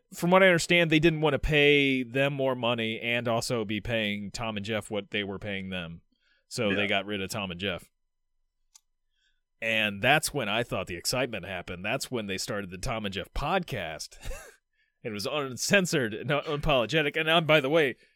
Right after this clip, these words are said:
Speaker 1: you can't see it 'cause this is audio. I'm wearing the shirt. I have the Tom and Jeff podcast shirt. And, uh, <laughs> the greatest po-, possibly the greatest podcast I ever heard was the first episode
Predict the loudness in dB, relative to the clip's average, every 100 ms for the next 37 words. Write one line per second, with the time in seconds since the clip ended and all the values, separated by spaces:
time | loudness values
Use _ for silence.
0 | -10 0 4 4 4 2 2 -2 -10 -6
1 | 0 2 2 2 0 0 2 2 2 -2
2 | 4 4 4 0 _ -4 0 0 -2 -4
3 | -4 -2 -4 -2 -2 -2 -4 -18 _ _
4 | _ _ _ -8 -4 -2 -4 -4 -4 -6
5 | -8 -12 _ _ -10 -10 -8 -4 -4 -2
6 | -6 -10 -12 -12 -10 -12 -14 _ _ _
7 | _ _ -10 0 0 4 6 6 2 -2
8 | -4 0 2 2 2 0 0 0 -2 -2
9 | -2 -2 -4 -6 -2 -2 -2 -4 -4 -4
10 | -8 -12 2 6 6 6 2 2 -2 -2
11 | -2 -6